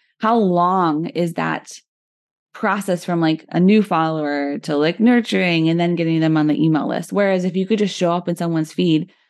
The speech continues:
through, like, very specific targeting and say, "Hey, I have this thing for you. Do you want it?" And they're like, "Yes." That's so much faster. And I know for a lot of us,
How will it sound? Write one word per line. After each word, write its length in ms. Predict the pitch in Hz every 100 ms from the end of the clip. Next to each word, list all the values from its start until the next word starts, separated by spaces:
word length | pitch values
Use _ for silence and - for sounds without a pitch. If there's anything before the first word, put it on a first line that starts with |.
| -
through, 360 | 190 190 175 170
like, 340 | 147 139 - -
very 320 | 170 175 180
specific 420 | 175 160 170 160
targeting 580 | - 151 160 - - - _ _ _ -
and 100 | 180
say, 140 | 170
"Hey, 160 | 175 208
I 60 |
have 260 | 185 175 175
this 120 | 165
thing 220 | - 220
for 100 | 202
you. 200 | 170 165
Do 80 | 160
you 100 | 156
want 240 | 170 208 190
it?" 220 | 170 -
And 140 | 170 170
they're 80 |
like, 160 | 151 -
"Yes." 460 | 214 220 170 190 - _ _ _ _ _ _ - -
That's 300 | 196 202 -
so 260 | - 208 214
much 280 | 202 - - -
faster. 520 | 170 165 165 - -
And 180 | - 175
I 60 |
know 160 | 180 175
for 500 | 175 170 165 160 156
a 100 | -
lot 240 | 170 165 175
of 100 | 160
us, 180 | 170